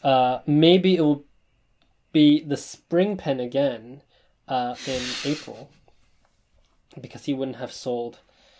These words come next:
Speaker 1: these pens.
Speaker 2: Hmm. I'm also wondering, wondering what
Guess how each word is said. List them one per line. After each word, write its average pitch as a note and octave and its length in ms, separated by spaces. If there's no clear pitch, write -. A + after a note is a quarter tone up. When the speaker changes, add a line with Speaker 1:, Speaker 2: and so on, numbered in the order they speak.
Speaker 1:
these B2 220
pens. A#2 400
Speaker 2:
Hmm. B2 240
I'm D#3+ 100
also B3+ 320
wondering, G3 560
wondering D3 640
what D#3 300